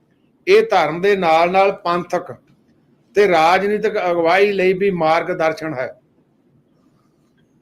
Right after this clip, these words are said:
ਸਿੱਖ ਕੌਮ ਦੇ ਪੰਜ ਤਖਤ ਸਾਹਿਬਾਨ ਆਪੋ ਆਪਣੀ ਥਾਂ ਵੱਡੀ ਅਹਿਮੀਅਤ ਰੱਖਦੇ ਹਨ,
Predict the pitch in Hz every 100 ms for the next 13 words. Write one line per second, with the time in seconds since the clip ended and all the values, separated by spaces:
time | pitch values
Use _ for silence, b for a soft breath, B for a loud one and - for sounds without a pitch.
0 | _ - 180 202 - 196 208 208 214 196
1 | 175 185 190 175 - 185 190 185 180 185
2 | 185 - _ _ _ _ _ _ _ _
3 | _ 139 160 220 208 190 185 180 202 202
4 | 170 196 180 170 156 208 180 180 185 202
5 | 185 160 170 175 151 131